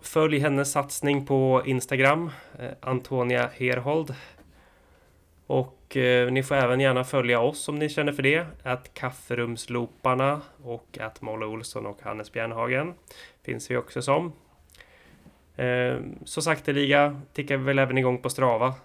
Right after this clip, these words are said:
så kan ni in och ge en like där, så vet vi att ni uppskattar oss och vi kommer att likea lite tillbaka när vi känner för det.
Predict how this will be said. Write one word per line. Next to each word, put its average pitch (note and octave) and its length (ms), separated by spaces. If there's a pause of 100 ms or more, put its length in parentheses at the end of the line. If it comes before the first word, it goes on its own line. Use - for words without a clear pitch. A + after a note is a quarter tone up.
så - 160
kan A#2 160
ni A#2 300 (680)
in A#2+ 240
och A#2 260
ge B2 100
en A#2 160
like A2+ 280
där, A#2 160
så A#2+ 240 (240)
vet B2 320
vi A#2+ 160
att A2 200
ni A2+ 240 (320)
uppskattar B2+ 560
oss - 440
och - 220
vi A2+ 340
kommer A2+ 280
att A2 140
likea A2+ 360
lite G#2+ 200
tillbaka A2 420
när G#2 100
vi G#2 60
känner G#2 220
för G#2+ 60
det. A2+ 160